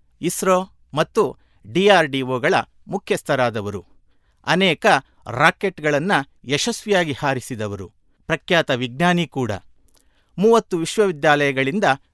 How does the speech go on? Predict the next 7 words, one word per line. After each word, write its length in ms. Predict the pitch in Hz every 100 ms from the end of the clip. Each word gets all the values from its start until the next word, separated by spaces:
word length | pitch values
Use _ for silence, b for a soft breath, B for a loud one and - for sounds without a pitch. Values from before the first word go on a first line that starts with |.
| -
ಗೌರವ 420 | 117 165 208 160
ಡಾಕ್ಟರೇಟ್ 560 | 113 131 - 180 165 _
ಪಡೆದಿದ್ದಾರೆ. 720 | 135 127 117 101 107 95 85 _ _ _ _ _ 113
ಭಾರತದ 480 | 147 156 123 143 190 - _ _ -
ಅತ್ಯುನ್ನತ 600 | 196 _ 226 202 165 127 113 _ -
ಗೌರವಗಳಾದ 840 | 151 196 196 156 131 127 160 156 - _ _ _
ಪದ್ಮಭೂಷಣ, 680 | - 156 180 165 170 - 160